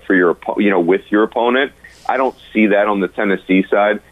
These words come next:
I think if you're Link Jarrett, it's almost mandatory that you win the John Michael Bertrand start. So if you think that giving him the extra day accomplishes that, then I think it's a no-brainer.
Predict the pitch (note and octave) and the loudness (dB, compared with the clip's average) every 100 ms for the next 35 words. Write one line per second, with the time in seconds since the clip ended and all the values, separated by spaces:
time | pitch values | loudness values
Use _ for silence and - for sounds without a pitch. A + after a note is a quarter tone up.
0 | _ - C3 D#3+ C3+ A2+ A#2+ A2 A#2+ G2 | _ -8 -2 0 0 2 2 2 -2 -2
1 | A#2 G#2+ G#2+ G2 - G#2 - B2 C3+ B2 | -2 0 2 0 -2 -2 0 -2 0 -2
2 | A#2 F#2+ F#2 G2 G2+ G#2 G#2 A2+ G#2 G#2+ | -2 -6 -2 0 0 -2 -2 0 2 2
3 | G2 F#2 F#2+ F#2 G2+ G2 F#2+ F2 F#2 F#2 | 0 0 2 4 2 2 -2 -2 -4 -2
4 | F2+ - F2+ - F2+ - G#2 G2+ G2+ - | -4 -2 -2 0 -2 -2 -2 -2 -4 -2
5 | G#2 G#2 A2 - _ _ - A#2 G2+ F#2+ | 0 0 -2 -6 _ _ -6 0 0 0
6 | G2+ B2 A#2+ B2+ A2+ G#2+ F#2+ G2 F2+ - | 0 0 0 -2 -2 -2 0 0 0 -4
7 | F#2+ G#2 G#2+ G#2+ G2 G2 F#2+ - F2+ E2 | -4 -2 0 0 0 0 -2 -4 -4 0
8 | F#2+ F2+ F#2+ G2+ - - G2 - F#2 F2 | 0 2 2 0 -4 -6 -6 -4 -6 -2
9 | G#2+ - G#2 G2 G#2 G2+ - F2 E2 G#2 | -2 -2 -2 0 0 0 -2 -2 -2 -2
10 | F#2 - F#2 F2 F2 D2 E2 E2+ G2 B2+ | -2 -2 -2 0 -2 0 -2 0 -2 -4